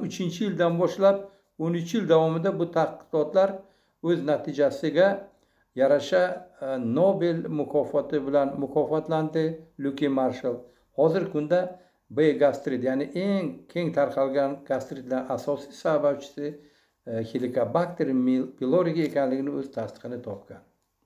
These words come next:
Endi biz agar tasnif, klassifikatsiya to'xtaladigan bo'lsak,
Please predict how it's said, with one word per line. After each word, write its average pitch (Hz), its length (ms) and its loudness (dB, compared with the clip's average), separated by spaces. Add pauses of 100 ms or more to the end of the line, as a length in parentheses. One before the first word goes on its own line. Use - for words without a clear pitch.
(1300)
Endi 202 640 4
biz 185 320 -4
agar 170 560 4 (380)
tasnif, 160 540 -4
klassifikatsiya 165 760 0
to'xtaladigan 123 800 0
bo'lsak, 185 340 0